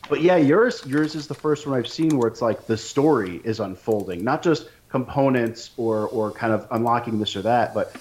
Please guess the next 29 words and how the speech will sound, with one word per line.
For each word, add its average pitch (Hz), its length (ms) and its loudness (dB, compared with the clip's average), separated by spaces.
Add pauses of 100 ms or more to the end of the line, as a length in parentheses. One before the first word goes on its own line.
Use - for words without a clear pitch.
(280)
you 135 80 2
know, 110 100 4
the 98 100 -6
story's 123 420 2
gonna 117 180 -2
unfold 113 420 2
and 104 100 0
we're 107 100 0
gonna 107 180 -2
get 113 180 -4
more 113 220 2
and 101 80 0
more 120 240 0
of 117 100 -2
that. 104 160 0
And 110 80 -6
it's 107 80 -10
gonna 123 180 0
keep 151 300 -10
people 123 240 -6
coming 110 320 -2
back 104 400 -2 (140)
and 113 100 -8
keep 117 200 -2
people 110 260 -2
sharing 120 680 2 (380)
the - 60 -16
project. 117 640 0
And 92 420 -8